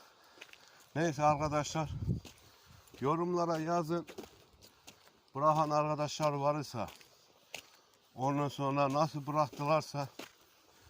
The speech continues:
tekniği püf noktasını yazın arkadaşlar. Gene bırakmayı düşünüyorum. Arkadaşlar öbürü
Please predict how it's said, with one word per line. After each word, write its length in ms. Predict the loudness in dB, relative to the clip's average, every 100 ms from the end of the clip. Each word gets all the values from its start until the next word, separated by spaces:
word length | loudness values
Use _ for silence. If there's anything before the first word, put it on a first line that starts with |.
| -20 -20 _ -4
tekniği 500 | -4 -2 -4 -2 -4 -10 -20 _ _ -20 -20 -20 -20 -20 -20 -20 -20
püf 340 | -4 -2 0
noktasını 640 | 0 0 4 4 4 0 -2
yazın 440 | 8 8 8 4
arkadaşlar. 600 | 0 0 2 0 2 -2 -2 -8 -18 -20 -20 -20 _ -20 -20 -20 -16 -2
Gene 340 | 0 2 2
bırakmayı 500 | 6 6 6 4 2
düşünüyorum. 580 | -4 -2 0 2 0 -2 -8 -20 -20 -20 -20 -20 -20 -20 0
Arkadaşlar 640 | 4 6 6 2 2 2 4
öbürü 500 | 2 2 2 0